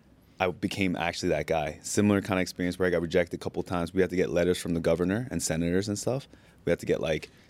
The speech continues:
pretty much we had to take a fitness test, get letters of recommendation from at least three. I got two at least, but got rejected from the third one. Um, so yeah, I just wanted to push myself. And once you get to the academy,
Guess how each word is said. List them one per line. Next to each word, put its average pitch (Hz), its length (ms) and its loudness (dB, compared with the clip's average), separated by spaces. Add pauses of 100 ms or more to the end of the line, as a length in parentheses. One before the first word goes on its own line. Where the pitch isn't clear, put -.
(300)
pretty 98 180 2
much 90 140 2
we 92 60 4
had 78 40 -4
to 78 60 -8
take - 160 -6
a 78 140 2
fitness 104 320 2
test, 101 520 2
get 82 140 2
letters 90 340 4
of 87 100 0
recommendation 85 440 0
from 82 160 -2
at 82 80 0
least 82 240 -2
three. 92 300 -2 (180)
I 90 80 0
got 87 180 0
two 92 220 0
at 87 80 4
least, 92 320 -2
but 82 100 0
got 82 200 2
rejected 82 340 -2
from 85 120 -6
the 82 60 -2
third 82 220 0
one. 87 240 0 (800)
Um, 78 400 -2
so - 160 0
yeah, 127 140 6
I 101 40 2
just 101 140 -6
wanted 110 220 -2
to 104 60 -4
push - 240 0
myself. 110 380 0
And 90 420 2 (200)
once 95 240 0
you 95 60 -4
get 95 140 4
to 92 60 0
the 87 40 2
academy, 95 560 0